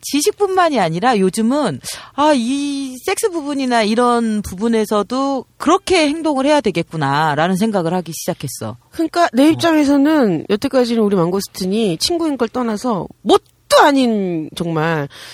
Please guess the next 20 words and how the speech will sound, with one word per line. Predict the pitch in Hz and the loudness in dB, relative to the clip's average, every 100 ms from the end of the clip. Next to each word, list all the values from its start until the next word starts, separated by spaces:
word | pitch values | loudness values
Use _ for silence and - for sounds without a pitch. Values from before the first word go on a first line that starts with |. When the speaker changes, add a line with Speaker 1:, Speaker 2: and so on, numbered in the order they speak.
| - - | -12 -4
Speaker 2:
깊게 | - - - 147 | -4 -4 -12 -14
들어가지도 | - 170 160 156 151 151 | -8 -6 -6 -6 -6 -8
않고 | 143 - | -8 -8
발가락만 | 165 - 170 165 151 | -8 -6 -6 -4 -6
담고, | 143 147 156 - 165 165 | -6 -8 -10 -10 -8 -8
담그고 | 156 160 165 160 160 160 - - - | -6 -6 -6 -6 -6 -6 -10 -10 -2
내가 | 175 | 0
뭔가 | 156 151 156 | 0 -4 -6
저들어와 | - 151 151 151 147 151 | -6 -6 -4 -4 -4 -6
하고 | 147 165 | -8 -8
끌어당기라 | 160 226 190 170 | -4 -4 -4 -6
그러면은 | 156 147 143 147 151 - - - | -6 -6 -6 -4 -6 -8 -14 -2
완전히 | 185 185 196 170 | 0 2 0 -2
그냥 | 147 143 | -4 -4
철벽을 | 196 311 269 208 156 | -2 -2 0 -2 -4
두른 | 156 151 147 | -6 -8 -10
듯 | 147 _ | -14 _
무슨 | - - 98 - - - - - | -20 -18 -18 -20 -20 -20 -20 -4
탁 | - - _ - | -4 -4 _ -12
막아갖고 | 156 151 143 - | -8 -8 -12 -20